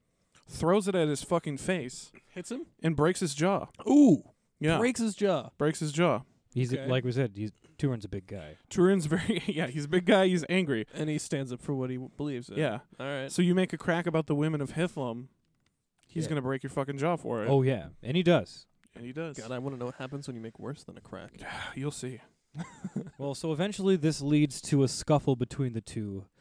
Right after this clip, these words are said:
Speaker 3: where Turin ends up legitimately, accidentally killing the man.
Speaker 2: He kills
Speaker 1: Oh,
Speaker 2: him.
Speaker 1: yeah, this is
Speaker 2: He,
Speaker 1: actually a
Speaker 2: hold
Speaker 1: really,
Speaker 2: on.
Speaker 1: er,
Speaker 2: Kills Sirius?
Speaker 1: So
Speaker 3: Yes.
Speaker 1: Cyrus, so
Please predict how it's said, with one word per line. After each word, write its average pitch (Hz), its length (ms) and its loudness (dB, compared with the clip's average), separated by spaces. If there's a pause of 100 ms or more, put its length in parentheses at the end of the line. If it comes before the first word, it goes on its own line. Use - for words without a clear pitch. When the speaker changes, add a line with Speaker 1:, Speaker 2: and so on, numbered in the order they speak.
(380)
Speaker 3:
where 113 560 0 (240)
Turin 135 520 2
ends 131 240 -8
up 117 120 0 (560)
legitimately, 131 880 2
accidentally 139 1120 -2 (300)
killing 131 340 -2
the 101 80 -10
man. 76 380 -14 (320)
Speaker 2:
He - 80 -16
kills 262 340 4
Speaker 1:
Oh, 165 60 4
Speaker 2:
him. 170 80 4
Speaker 1:
yeah, 160 120 2
this 196 200 0
is 220 120 0
Speaker 2:
He, 185 60 4
Speaker 1:
actually 170 220 4
a 156 40 8
Speaker 2:
hold 220 120 10
Speaker 1:
really, 156 240 6 (140)
Speaker 2:
on. 156 80 0
Speaker 1:
er, 139 40 -2
Speaker 2:
Kills - 480 4
Sirius? 160 600 -2
Speaker 1:
So - 200 2
Speaker 3:
Yes. 147 120 6
Speaker 1:
Cyrus, 226 340 4
so 190 220 2